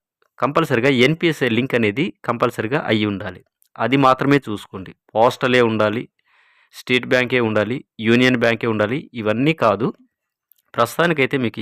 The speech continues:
ఏ బ్యాంక్ ఉందో దానికి ఆ బ్యాంక్ అకౌంట్‌కి ఆధార్ కార్డు లింక్ అప్ అనేది కంపల్సరీగా ఉండాలి. So ఫ్రెండ్స్, ఈ పథకానికి సంబంధించిన అప్‌డేట్స్ అనేది రిలీజ్ అవుతున్నాయి కాబట్టి కంపల్సరీగా ఈ పథకాలకు సంబంధించి మ-,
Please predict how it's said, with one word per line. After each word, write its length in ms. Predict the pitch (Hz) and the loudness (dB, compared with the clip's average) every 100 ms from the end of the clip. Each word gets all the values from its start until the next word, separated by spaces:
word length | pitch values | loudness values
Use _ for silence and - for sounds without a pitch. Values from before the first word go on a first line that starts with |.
| 104 | 0
ఏ 120 | 120 131 | 2 4
బ్యాంక్ 340 | 117 113 110 | 2 2 -2
ఉందో 260 | 104 101 127 - 107 | -4 -4 -4 -8 -2
దానికి 380 | 110 110 - 220 - _ - - - _ | 0 0 -2 -8 -8 _ -20 -20 -20 _
ఆ 120 | - | -6
బ్యాంక్ 300 | 120 120 156 160 | 0 0 2 0
అకౌంట్‌కి 440 | 143 131 127 202 247 - | 2 0 0 -4 -4 0
ఆధార్ 300 | 120 131 147 | 2 4 4
కార్డు 200 | 135 143 | 2 0
లింక్ 160 | 131 120 | 0 0
అప్ 140 | 120 120 | -2 -2
అనేది 240 | 110 104 | -2 -2
కంపల్సరీగా 580 | - 113 107 107 107 143 | -4 -2 -2 -2 -2 0
ఉండాలి. 380 | 165 101 98 95 - _ | 0 -2 -6 -10 -16 _
So 100 | _ 117 | _ -4
ఫ్రెండ్స్, 260 | 127 165 160 | 0 0 0
ఈ 60 | |
పథకానికి 460 | 135 123 147 180 160 | 2 2 2 -2 -2
సంబంధించిన 580 | 127 120 117 101 98 113 - | 0 0 0 -2 -6 -6 -4
అప్‌డేట్స్ 440 | 110 110 151 - | -2 2 2 2
అనేది 260 | 120 110 131 | -2 0 0
రిలీజ్ 320 | 127 107 120 | 0 2 2
అవుతున్నాయి 360 | 110 104 110 110 | 2 -2 -4 -2
కాబట్టి 360 | 104 98 95 147 - | -2 -4 -6 -12 -4
కంపల్సరీగా 560 | 113 127 175 190 170 | -2 0 2 2 2
ఈ 100 | 175 | 0
పథకాలకు 460 | 170 127 139 151 147 | 2 2 2 0 0
సంబంధించి 640 | 131 127 131 120 104 175 269 _ _ _ _ _ _ _ _ _ _ _ _ - | 0 2 2 2 -2 -6 -10 _ _ _ _ _ _ _ _ _ _ _ _ -8
మ-, 260 | 110 117 | -2 -2